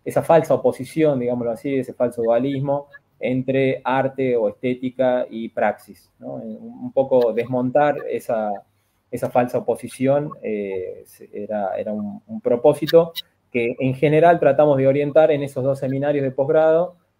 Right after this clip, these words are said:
eh, pero también en las lecturas y en las exposiciones que cada uno de los integrantes del grupo de lectura fue, fue preparando en, lo, en los distintos, eh, viernes que, no, que nos fueron tocando. Em, y, y, y también, eh, volviendo a la, a la pregunta de,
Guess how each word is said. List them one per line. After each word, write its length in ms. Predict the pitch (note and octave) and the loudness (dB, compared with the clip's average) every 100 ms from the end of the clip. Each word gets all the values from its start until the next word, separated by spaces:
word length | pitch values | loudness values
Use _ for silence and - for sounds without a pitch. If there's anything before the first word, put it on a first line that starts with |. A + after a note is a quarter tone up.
| _ - | _ -6
eh, 280 | A#2+ A2+ A2 | -4 -2 0
pero 180 | C3 C3+ | 0 2
también 340 | D3 E3 F#3 | 2 2 2
en 120 | F#3 C#3+ | 2 0
las 120 | B2+ | -2
lecturas 600 | C3 C3 E3 E3+ D#3+ D3+ | -4 -2 0 4 4 2
y 120 | A#2+ | -4
en 60 | A2+ | -8
las 120 | A2 | -8
exposiciones 800 | G#2+ _ B2+ A2+ B2+ D3+ D3+ C#3+ | -10 _ -8 -8 -10 -4 -4 -6
que 100 | B2 | -6
cada 240 | C3+ C3+ | 0 2
uno 160 | C#3 C#3 | 2 0
de 60 | B2+ | -4
los 120 | A#2 | -6
integrantes 480 | A2+ A#2+ B2+ B2+ A#2 | -6 -4 -4 -4 -4
del 100 | B2+ | -6
grupo 180 | B2 | -4
de 80 | A#2+ | -2
lectura 380 | A#2+ - C#3 C#3 | -4 -4 -2 -2
fue, 420 | - A#2 A2 G#2 _ _ _ _ | -2 -4 -4 -6 _ _ _ _
fue 160 | - B2 | -2 0
preparando 580 | B2 A#2 B2 C3 C3 A#2 | 0 0 0 0 -2 -4
en, 120 | G#2+ | -4
lo, 240 | G2+ G2 | -6 -8
en 100 | G#2 | -8
los 80 | G2+ | -10
distintos, 640 | G#2 G2+ A#2 A2+ G#2 G2+ _ _ _ | -10 -10 -10 -4 -4 -6 _ _ _
eh, 260 | G2+ F#2+ - | -16 -16 -8
viernes 400 | A2 A#2 A#2 G#2 | -2 -2 -2 -12
que, 160 | G#2 F#2+ | -12 -18
no, 240 | F#2 F#2 | -18 -20
que 100 | - | -20
nos 100 | F#2+ | -12
fueron 220 | A#2 G#2+ | -8 -6
tocando. 400 | G2+ G#2 G2+ F#2 _ _ _ _ _ - | -6 -6 -8 -10 _ _ _ _ _ -4
Em, 920 | C3 B2+ B2 A#2+ A#2+ A#2 A#2 A#2 A#2+ - _ _ _ _ _ _ - | 0 2 0 -2 -6 -8 -8 -10 -12 -20 _ _ _ _ _ _ -6
y, 480 | D3+ D3 C#3+ - - | -2 0 0 -4 -4
y, 260 | D#3 C3+ - | -4 -4 -4
y 100 | D3+ | 2
también, 340 | D3+ E3+ F3 | 4 4 4
eh, 240 | E3+ D3 C#3 | 4 4 2
volviendo 360 | C3 C#3+ D#3 D3 | 2 2 4 4
a 20 | |
la, 100 | C#3+ | 4
a 140 | C3 | 2
la 160 | C3+ C3 | -2 0
pregunta 380 | C#3 D#3+ D#3 C3+ | 0 2 4 4
de, 260 | B2+ B2 | 4 0